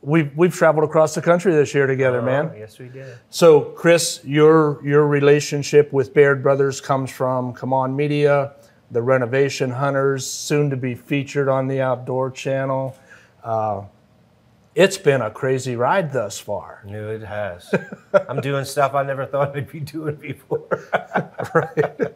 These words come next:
Speaker 1: A, a lot of folks, a lot of folks did.
Speaker 2: Yeah.
Speaker 1: And, you know, that was, that was kind of the beauty of the team that you guys brought together. Uh, nobody was real bashful or shy. If, if,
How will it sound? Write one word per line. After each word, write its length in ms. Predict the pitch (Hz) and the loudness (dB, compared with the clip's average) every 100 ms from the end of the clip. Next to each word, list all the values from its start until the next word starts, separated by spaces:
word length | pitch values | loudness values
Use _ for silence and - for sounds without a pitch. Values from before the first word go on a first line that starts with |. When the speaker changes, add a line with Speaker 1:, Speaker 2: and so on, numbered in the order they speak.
| - - - - - - 214 | -12 -4 -4 -4 -20 -14 -8
Speaker 1:
A, 220 | - 147 131 | 0 0 0
a 80 | 147 | 2
lot 240 | 143 147 147 | 4 4 4
of 120 | 139 | 2
folks, 380 | 135 117 - - | 0 0 -4 -2
a 100 | 135 | 2
lot 200 | 139 131 | 4 2
of 80 | 131 | 0
folks 300 | 123 107 - | -2 -4 -8
did. 260 | 117 101 - _ - | -8 -8 -14 _ -20
Speaker 2:
Yeah. 160 | 95 87 | -12 -2
Speaker 1:
And, 200 | 135 131 | -2 2
you 80 | 165 | 4
know, 100 | 160 | 6
that 120 | 170 | 4
was, 100 | 131 | 4
that 100 | 143 | 2
was 100 | 147 | 2
kind 220 | 151 147 | 2 0
of 60 | 131 | 0
the 60 | |
beauty 380 | 113 131 151 147 | -4 -2 0 0
of 80 | 117 | -2
the 80 | 110 | -4
team 380 | - 143 147 131 | -6 -6 -4 -4
that 100 | 107 | -8
you 140 | 110 | -10
guys 300 | 117 107 101 | -10 -10 -10
brought 300 | - 107 107 | -10 -8 -8
together. 600 | 113 107 120 131 98 92 _ _ _ _ - | -14 -8 -4 -4 -8 -16 _ _ _ _ -12
Uh, 340 | 107 101 95 95 _ _ _ _ _ _ _ _ _ _ _ _ - | -8 -6 -8 -12 _ _ _ _ _ _ _ _ _ _ _ _ -8
nobody 280 | 117 175 214 | -2 0 0
was 160 | 127 | -2
real 140 | 151 180 | -4 -4
bashful 520 | 113 120 165 147 139 | -4 -4 -6 -8 -6
or 160 | 127 110 | -4 -4
shy. 360 | 143 180 147 | -4 -4 -2
If, 360 | 117 113 - - | -4 -6 -12 -6
if, 160 | 127 | -6